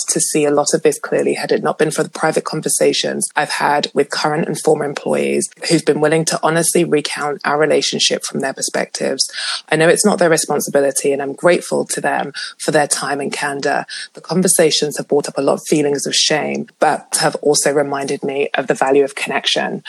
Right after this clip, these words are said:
That's probably the thing that struck me most when reading your newsletter, because I think that that right there, there seems to be some level of growth, because I know that,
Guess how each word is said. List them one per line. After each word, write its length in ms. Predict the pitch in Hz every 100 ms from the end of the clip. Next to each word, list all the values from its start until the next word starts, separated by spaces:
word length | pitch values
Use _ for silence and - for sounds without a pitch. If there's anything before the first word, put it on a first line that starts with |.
| - - - _
That's 160 | - 180
probably 240 | - 262
the 120 | 269 202
thing 240 | - 175
that 140 | 165 -
struck 500 | - - - 170 -
me 420 | 151 147 139 139 - _ _ _ _
most 600 | 156 139 139 202 - -
when 180 | 220 214
reading 420 | 214 208 208 202
your 120 | 196
newsletter, 520 | 196 196 - 190 208
because 360 | 202 185 - 165
I 100 | 165
think 460 | 160 - 160 151 -
that 320 | 147 143 - - - - _ _ _ _ -
that 240 | 180 170 -
right 360 | 160 156 139
there, 480 | - 143 156 226 233 _ - _ _ _ _ _ _ -
there 100 | 185
seems 340 | - 190 185
to 100 | 190
be 140 | 185
some 220 | 185 180 175
level 240 | 170 175
of 100 | 156
growth, 480 | - 165 214 226 -
because 260 | 165 175
I 120 | 165 156
know 220 | 156 151
that, 240 | 151 151